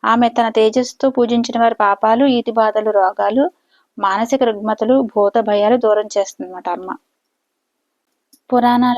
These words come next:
ప్రకారం శివుడు పార్వతీదేవిని వివాహం చేసుకోవడానికి ఒప్పుకున్న తర్వాత ఆమె ఎంతో సంతోషిస్తుంది. ఇంకా పార్వతీదేవి తల్లిదండ్రులైన మేనకాదేవి, హిమవంతులు కూడా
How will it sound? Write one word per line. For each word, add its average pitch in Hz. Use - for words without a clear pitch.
ప్రకారం 233
శివుడు 254
పార్వతీదేవిని 226
వివాహం 214
చేసుకోవడానికి 202
ఒప్పుకున్న 214
తర్వాత 190
ఆమె 240
ఎంతో 226
సంతోషిస్తుంది. 208
ఇంకా 233
పార్వతీదేవి 226
తల్లిదండ్రులైన 214
మేనకాదేవి, 196
హిమవంతులు 202
కూడా 247